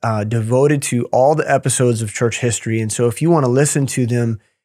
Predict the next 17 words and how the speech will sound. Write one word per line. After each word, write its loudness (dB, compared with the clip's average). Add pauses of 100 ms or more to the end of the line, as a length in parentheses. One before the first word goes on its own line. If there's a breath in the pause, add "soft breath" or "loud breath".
(140)
uh, 0
chronologically 0
as -2
we 2
walk 2
through 0
century -2
after -2
century, -4
we 0
walk 0
through 0
the 0
last 0
two -2
thousand 2
years, 0